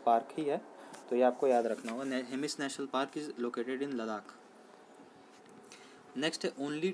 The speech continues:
tiger reserve to get the unesco World Heritage Site status, ठीक है। तो ऐसा इकलौता टाइगर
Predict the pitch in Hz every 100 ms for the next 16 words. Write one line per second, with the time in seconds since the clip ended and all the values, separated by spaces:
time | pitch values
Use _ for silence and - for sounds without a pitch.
0 | 175 139 147 139 127 123 110 - - 135
1 | 127 147 151 123 123 120 131 143 - 165
2 | 143 120 139 151 131 117 120 131 127 -
3 | 113 120 - - - 101 98 - 151 107
4 | - - - - - 90 139 175 151 143
5 | 139 139 185 185 147 139 160 156